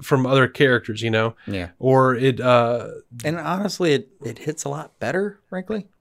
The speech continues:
Speaker 1: Absolutely. Like,
Speaker 2: 'Cause
Speaker 1: there are
Speaker 2: it's
Speaker 1: scenes.
Speaker 2: It's interjected rather than forced.
Speaker 1: Right. And, uh, another good example of that would be, like,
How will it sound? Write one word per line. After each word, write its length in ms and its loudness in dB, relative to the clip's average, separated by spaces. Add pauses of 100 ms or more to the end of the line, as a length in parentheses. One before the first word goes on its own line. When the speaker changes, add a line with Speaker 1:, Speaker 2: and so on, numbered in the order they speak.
(100)
Speaker 1:
Absolutely. 600 4
Like, 140 4
Speaker 2:
'Cause 120 4
Speaker 1:
there 120 6
are 40 4
Speaker 2:
it's 120 0
Speaker 1:
scenes. 560 2 (680)
Speaker 2:
It's 180 4
interjected 800 4
rather 340 4
than 540 -4 (240)
forced. 520 -4 (480)
Speaker 1:
Right. 520 4
And, 240 8
uh, 240 8
another 300 8
good 120 10
example 640 4
of 160 0
that 260 4
would 140 -2
be, 140 0
like, 440 0